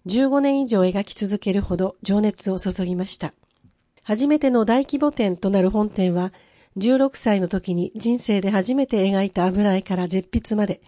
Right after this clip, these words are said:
尾花の活動の足跡をたどりながら展示します。会期中、ギャラリートークやワークショップなど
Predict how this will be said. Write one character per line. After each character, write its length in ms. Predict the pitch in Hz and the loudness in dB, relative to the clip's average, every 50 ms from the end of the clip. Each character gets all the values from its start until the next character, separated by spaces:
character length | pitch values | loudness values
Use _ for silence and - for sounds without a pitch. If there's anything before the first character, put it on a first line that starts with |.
| _ _ _ _ _ _ _ _ | _ _ _ _ _ _ _ _
尾 120 | 226 240 | -2 0
花 200 | 262 254 233 208 | 2 2 2 2
の 140 | 190 190 - | 0 0 -2
活 340 | - - 202 190 - 226 208 | -2 -4 -6 -4 -2 -2 0
動 160 | 233 226 226 | 2 2 2
の 120 | 226 226 | 2 0
足 320 | 220 - 214 - - - 220 | 0 -2 -4 -4 -6 -8 -8
跡 200 | - - 226 214 | -6 -4 -4 -4
を 60 | 208 | 0
た 140 | - 226 208 | 0 -2 0
ど 100 | 240 247 | 0 0
り 100 | 269 269 | 0 0
な 140 | 269 269 | 0 0
が 80 | 247 233 | 0 0
ら 140 | 196 185 - | -2 -2 -2
展 140 | - 180 175 | -2 -2 -2
示 160 | 175 170 170 | -2 -2 -4
し 140 | - - 165 | -4 -4 -4
ま 120 | 165 175 | -4 -6
す。 240 | 175 - - - _ _ _ _ _ _ _ _ _ _ _ _ _ _ _ _ _ _ | -6 -8 -14 -18 _ _ _ _ _ _ _ _ _ _ _ _ _ _ _ _ _ _
会 220 | - 247 269 269 | -2 -2 -2 -2
期 140 | - - - | -4 -8 -12
中、 320 | - - 254 247 - - - _ - _ _ | -6 -2 0 0 0 -2 -6 _ -20 _ _
ギ 120 | 175 208 | -2 0
ャ 40 | 226 | 2
ラ 100 | 240 269 | 2 2
リ 200 | 285 311 311 302 | 2 2 0 0
ー 20 | 302 | 0
ト 180 | - 302 302 | 0 0 0
ー 40 | 294 | 0
ク 100 | - 254 | 0 0
や 160 | 233 220 214 | 2 2 2
ワ 140 | 196 208 240 | 2 2 0
ー 40 | 269 | -2
ク 80 | - | -4
シ 140 | - - 294 | -2 -2 -2
ョ 20 | 302 | -2
ッ 20 | |
プ 180 | 302 - 240 226 | 0 -2 -2 0
な 120 | 226 208 | 0 0
ど 160 | 202 196 196 | 0 -2 -4